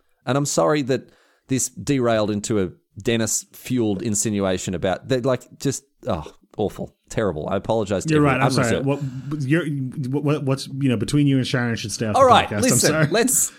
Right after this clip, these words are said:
Speaker 1: we got, okay, and a final one coming in today from Carell. <clears throat> Am I the arsehole question for Smar? Whenever I'm playing Brawl on Arena, I have a firm three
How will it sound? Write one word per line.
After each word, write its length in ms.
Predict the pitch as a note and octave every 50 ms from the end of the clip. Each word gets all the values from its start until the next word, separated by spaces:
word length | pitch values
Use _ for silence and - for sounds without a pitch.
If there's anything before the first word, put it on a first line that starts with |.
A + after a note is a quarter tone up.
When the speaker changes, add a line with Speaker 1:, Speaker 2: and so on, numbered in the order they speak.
| - - -
Speaker 1:
we 160 | F#3+ G3+ G#3
got, 280 | F#3 A3 G#3 G3 - -
okay, 380 | F3+ E3 E3 - C3 F2+ F2+ -
and 140 | C3 D3+ E3+
a 120 | - E3+ D#3
final 340 | - G3+ G3 F#3+ F3+ E3+
one 240 | D#3 C#3 B2 A#2 A#2
coming 300 | A2 D3 C#3 B2+ A#2+ A2+
in 100 | G#2+ G2+
today 320 | F#2+ A2+ F#2+ F#2+ F#2 F#2 -
from 180 | - G#2 G2
Carell. 440 | - - A2+ G2 F#2+ E2+ D2+ C#2+ - - F3+ G3 - G3+ G#3 - E3 F#3+ - - F3 F#3 D3 G2 F2
<clears throat> 20 | -
Am 140 | D3+ F3+ G3+
I 300 | G3 F#3+ F#3 F3+ F3 D#3+ D#3+ - - - - - - - _ _ _
the 80 | - C3+
arsehole 320 | B2+ B2 - - D3 A#2
question 280 | - B2 A2 - G#2+ G2+
for 680 | - - - - - - A#2+ A2+ A2+ A2+ A2+ A2 G#2 - -
Smar? 640 | - - - - - G#2 G2+ F2+ - - - - - _ _ _ _ _ _ _ _ _ _ _ _ _ _ _ _ _ - -
Whenever 260 | - D#3 G3+ B3 C4
I'm 80 | B3+ G3+
playing 300 | E3+ F#3+ F3+ E3+ D3+ A2+
Brawl 480 | - G2 G#2 A#2 B2+ C#3 D#3 E3 E3+ -
on 140 | - C#3+ C3+
Arena, 360 | A#2+ A2 A#2+ A2+ G2 E2 - -
I 60 | G#2
have 100 | A2+ A2+
a 80 | A2+
firm 560 | A2+ - - - - D3 D#3 E3 F3 F3 - D3+
three 640 | - - - - - A2 B2+ C#3 D3+ D#3+ E3+ E3